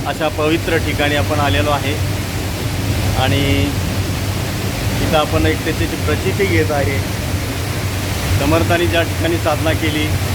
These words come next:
ते ठिकाण स्वर्गाहून सुंदर आहे. या ठिकाणी समर्थ बसून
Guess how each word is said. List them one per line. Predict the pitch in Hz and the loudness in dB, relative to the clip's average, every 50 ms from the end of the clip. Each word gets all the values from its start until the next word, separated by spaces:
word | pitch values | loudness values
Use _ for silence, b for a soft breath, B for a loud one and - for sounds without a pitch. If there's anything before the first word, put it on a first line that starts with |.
| - - - - - - - - - - - | 0 0 0 0 0 0 0 -2 -2 0 0
ते | 160 160 | 0 2
ठिकाण | 160 160 151 - 165 165 160 165 165 160 165 - - - - - - - - - - - - - - - - - - - - - - - - - - - - | 2 0 0 2 2 4 4 2 2 0 0 0 -2 -2 0 0 0 0 -2 -2 -2 -2 -2 -4 -2 -2 -2 -2 -2 -2 -2 -2 -2 -2 -2 0 0 0 2
स्वर्गाहून | 156 156 151 156 156 170 180 180 180 185 190 180 | 2 2 2 4 4 2 2 2 2 0 0 0
सुंदर | - 180 156 156 156 156 165 165 | 0 0 0 2 2 2 2 2
आहे. | 170 151 135 - 123 110 - - - - - - - - - - - - - - - - - - - - - - - - - - - - - - - - - - - - - - - - - - - - - - - - - - - - - - - - - - - - - - - - - - - - - - - - - - - - - - - - - - - - - - - - - - - - - - - - - - - - - 170 | 2 2 2 0 -2 -2 -4 -4 -4 -4 -4 -4 -4 -4 -4 -4 -4 -4 -4 -4 -6 -6 -4 -2 -2 -2 -2 -2 -2 -2 -2 -2 -2 -2 0 0 0 0 2 0 0 0 0 -2 -2 -2 0 0 0 -2 -2 -2 0 0 0 0 0 0 0 0 0 0 0 -2 -2 -2 0 0 0 0 0 -2 -2 -2 -2 -2 -2 -2 -2 -2 -2 -2 -2 -2 -2 -2 0 0 0 0 0 0 -2 -2 -2 0 0 0 0 0 0 -2 -2 -2 -2 0 2 2
या | 185 196 | 2 2
ठिकाणी | 190 190 190 - 190 185 196 196 | 2 0 0 0 0 0 0 0
समर्थ | 180 185 175 175 180 170 156 185 | 0 -2 -2 -2 -2 -2 -2 -2
बसून | 175 170 165 165 170 170 170 | -2 -2 -2 -2 -2 -4 -4